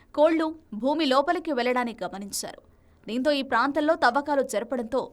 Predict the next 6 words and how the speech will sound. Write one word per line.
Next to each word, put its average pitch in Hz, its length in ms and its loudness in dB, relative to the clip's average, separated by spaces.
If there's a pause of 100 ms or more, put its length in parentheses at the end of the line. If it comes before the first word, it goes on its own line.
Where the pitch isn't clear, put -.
(120)
భూగర్భంలోకి 240 720 -4
ఒక - 80 -10 (140)
మార్గం 240 360 -2
ఉన్నట్లు 262 320 -6
గుర్తించారు. 262 540 -6 (520)
అంతేకాదు, 254 500 0